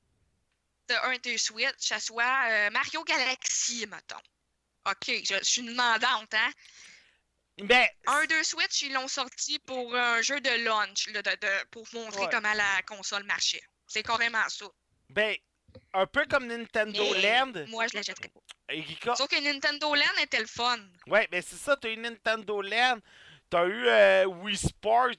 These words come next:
Speaker 2: aussi, fait que c'est des jeux
Speaker 1: Ça,
Speaker 2: un
Speaker 1: il
Speaker 2: peu
Speaker 1: était
Speaker 2: dans le
Speaker 1: le
Speaker 2: même
Speaker 1: fun.
Speaker 2: genre, là. Mais ça, je veux dire, comme Giz a dit dans, euh, le jeu C'est sérieux,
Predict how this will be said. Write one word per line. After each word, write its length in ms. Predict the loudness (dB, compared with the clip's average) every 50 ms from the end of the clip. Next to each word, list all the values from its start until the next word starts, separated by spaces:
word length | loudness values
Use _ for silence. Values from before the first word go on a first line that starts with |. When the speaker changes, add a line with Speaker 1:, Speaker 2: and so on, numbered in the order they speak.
| -10 -14 -14
Speaker 2:
aussi, 340 | -12 -10 -10 -8 -8 -10 -4
fait 180 | -2 -2 -2
que 60 | -2
c'est 140 | -4 -10 -8
des 180 | -6 -6 -6 -4
jeux 140 | 0 2 4
Speaker 1:
Ça, 60 | 4
Speaker 2:
un 40 | 4
Speaker 1:
il 80 | 2
Speaker 2:
peu 60 | 4 4
Speaker 1:
était 80 | 4
Speaker 2:
dans 60 | 4 4
le 60 | 2
Speaker 1:
le 40 | 0
Speaker 2:
même 100 | 0 0 2
Speaker 1:
fun. 60 | 4
Speaker 2:
genre, 340 | 4 4 6 6 4 4 2 0
là. 160 | -4 -6 -6 -10 _ -20 -20 -20 -20 -20 -20 -20 -20 _ _ _ 4
Mais 200 | 8 8 8 8
ça, 280 | 8 6 6 4 4 4 0
je 120 | 4 4
veux 80 | 4 6
dire, 200 | 6 4 2 2 4
comme 220 | 2 2 2 2 -2 -8 -6
Giz 460 | 0 2 4 4 4 2 2 4 6
a 80 | 6 6
dit 260 | 6 0 -6 -2 2
dans, 240 | 4 4 6 6 4 4
euh, 160 | 4 4 4
le 140 | 2 2 0
jeu 180 | 0 0 -2 -2
C'est 200 | -4 -4 -6 -8
sérieux, 520 | 0 2 4 4 4 2 -2 -2 -2 -2